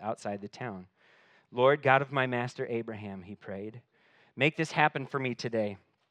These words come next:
and show kindness to my master Abraham. I'm standing here at the spring where the daughters of the men of the town are coming out to draw water.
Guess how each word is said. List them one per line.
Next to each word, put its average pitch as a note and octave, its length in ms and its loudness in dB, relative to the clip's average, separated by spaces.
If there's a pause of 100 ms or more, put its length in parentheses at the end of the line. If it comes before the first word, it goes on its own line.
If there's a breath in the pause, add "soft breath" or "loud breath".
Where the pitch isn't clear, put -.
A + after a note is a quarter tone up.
(340)
and A#2 120 -8
show C#3+ 120 2
kindness D3 520 0
to C#3 80 -4
my B2+ 160 0
master B2+ 360 -2
Abraham. A#2 600 -2 (560)
I'm D#3 140 -2
standing E3+ 460 2
here C#3+ 140 4
at C#3 100 0
the B2+ 60 -8
spring C#3+ 420 -4
where B2+ 100 0
the A#2+ 80 0
daughters B2 400 0
of A#2+ 140 -6
the A#2 80 -4
men A#2+ 260 0
of A#2+ 140 -4
the A2+ 80 -4
town A#2+ 400 -6
are G2+ 60 -8
coming A#2 340 -6
out A#2 180 -2 (380 loud breath)
to A#2 100 -12
draw A2+ 260 4
water. G#2+ 520 4